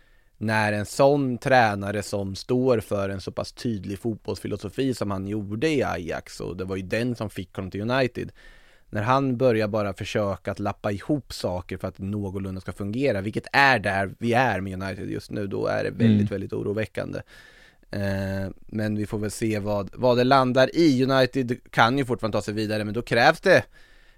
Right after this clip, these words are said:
Speaker 1: någon form av antingen en succé mot Bayern München eller kanske framförallt då att man åker till <laughs> bortamatch mot Galatasaray och får med sig alla
Speaker 2: <laughs>
Speaker 1: poängen. Det är inte heller lätt, ska sägas. Ehm,
Speaker 2: Nej.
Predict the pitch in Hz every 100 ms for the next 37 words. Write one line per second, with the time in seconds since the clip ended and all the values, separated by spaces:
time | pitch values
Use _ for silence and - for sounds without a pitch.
0 | - 120 117 113 107 120 107 107 104 104
1 | 117 107 127 156 185 180 175 156 156 -
2 | 156 147 139 131 135 135 135 131 - 131
3 | 123 107 - 123 113 107 117 110 107 117
4 | 156 160 - 110 104 - - - 104 104
5 | 104 98 - 95 123 107 101 110 113 113
6 | 120 113 - 110 107 98 107 110 107 107
7 | 120 139 151 120 110 113 113 104 151 113
8 | 107 95 101 110 92 - - - 107 123
9 | 269 202 147 131 120 123 123 120 107 98
10 | - - 117 110 - 117 107 107 104 -
11 | - 107 110 107 107 113 85 90